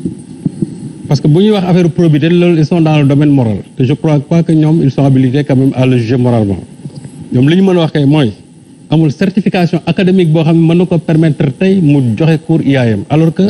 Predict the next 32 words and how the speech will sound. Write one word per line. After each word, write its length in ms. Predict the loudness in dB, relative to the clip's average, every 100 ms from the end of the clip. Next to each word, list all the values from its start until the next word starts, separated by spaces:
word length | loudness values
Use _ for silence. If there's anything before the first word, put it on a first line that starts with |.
| 0
à 120 | 0
l'I 160 | 2
A 100 | 2
M 180 | 2 0 -2
ça 180 | -2
ce 100 | 0
n'est 120 | 0 0
pas 120 | 0
la 120 | 0
règle 240 | 0 0 0
là-bas 200 | -2 -6 -12 -2
même 340 | 0 2 2
dans 200 | 2 2
les 220 | 2 2 2
isep, 200 | 0 -4 -8 -20 -20 -20 -14 -4
même 160 | -2 0
à 80 | 2
l'université 420 | 2 2 0 0
c'est 120 | -2
pas 100 | -2
ça 140 | -2 0
la 140 | 2
règle. 240 | 2 -2 -4 -10 -12 -12 -12 -16 -20 -20 -20 -18 -16 -10 -10 -12 -18 -6 -2
Déjà, 420 | 2 2 2 0
j'ai 220 | 2 2
vu 240 | 2 2 2
récemment 500 | 0 0 0 0 0 0
à 80 | 0
l'université 640 | 2 2 0 -2 -2 0
U 100 | 0
G 180 | 0
B, 60 | 0